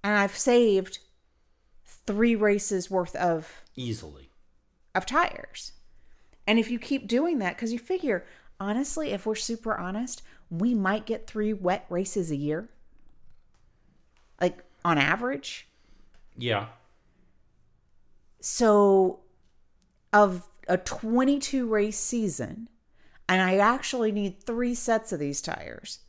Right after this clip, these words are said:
Speaker 1: but I make nine 'cause I need to make sure that I have nine weeks worth of tires.
Speaker 2: Well, it's, it's still less wasteful than
Speaker 1: Right.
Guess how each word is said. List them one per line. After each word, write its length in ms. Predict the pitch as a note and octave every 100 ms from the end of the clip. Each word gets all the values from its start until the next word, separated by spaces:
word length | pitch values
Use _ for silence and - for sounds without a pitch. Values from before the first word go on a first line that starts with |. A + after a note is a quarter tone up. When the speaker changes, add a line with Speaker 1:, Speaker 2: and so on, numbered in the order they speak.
| - C#3+
Speaker 1:
but 140 | C#3
I 140 | D3 E3+
make 280 | A#3 C#4 C4+
nine 600 | D#4+ F#4 C#4 G#3 G#3+ G#3+
'cause 180 | G#3 F#3
I 100 | F#3
need 160 | A3
to 60 | A#3
make 200 | B3+ B3
sure 200 | C#4+ B3+
that 120 | B3
I 60 | A#3+
have 160 | A3
nine 340 | A3 A#3+ B3 A#3+
weeks 220 | B3 -
worth 200 | B3+ B3+
of 260 | A#3+ A3+ -
tires. 680 | C#4 F4 G3 D3+ D#3+ - - _ _ - - _ - - - -
Speaker 2:
Well, 140 | E3 C#3+
it's, 220 | D3 -
it's 200 | C#3 A2
still 400 | - G3+ G3+ B2
less 380 | G2+ A2+ A2 -
wasteful 760 | F#2+ F#2+ G2 G2 - - F2 D#2+
than 400 | E2 D#2+ D#2 - _
Speaker 1:
Right. 360 | B3+ D4+ D3+